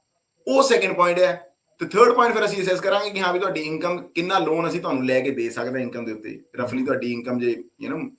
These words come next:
Speaker 1: husband wife ਦੀ ਇੰਨੀ ਇਨਕਮ ਹੈ, ਦੋ ਬੱਚੇ ਤੁਹਾਡੇ,
Speaker 2: ਬਿਲਕੁਲ
Speaker 1: ਤੇ
Speaker 2: ਸਹੀ।
Speaker 1: ਤੁਹਾਡਾ ਡੇਢ ਲੱਖ ਦਾ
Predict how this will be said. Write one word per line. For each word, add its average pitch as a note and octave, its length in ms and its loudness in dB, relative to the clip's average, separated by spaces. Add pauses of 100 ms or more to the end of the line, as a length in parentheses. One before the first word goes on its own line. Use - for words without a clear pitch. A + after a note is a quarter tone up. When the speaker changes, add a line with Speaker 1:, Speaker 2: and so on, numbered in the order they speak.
(680)
Speaker 1:
husband A#2 300 -4
wife A2+ 120 -2
ਦੀ A#2+ 100 -2
ਇੰਨੀ B2+ 180 0
ਇਨਕਮ A#2+ 280 -4
ਹੈ, A#2 60 -2
ਦੋ A#2 180 -2
ਬੱਚੇ A#2 280 -4
ਤੁਹਾਡੇ, G#2 440 -2 (200)
Speaker 2:
ਬਿਲਕੁਲ B2 260 -14
Speaker 1:
ਤੇ A#2+ 80 4
Speaker 2:
ਸਹੀ। C#3 280 4
Speaker 1:
ਤੁਹਾਡਾ A2 460 0 (340)
ਡੇਢ C3 220 2
ਲੱਖ C3 220 0
ਦਾ B2+ 420 0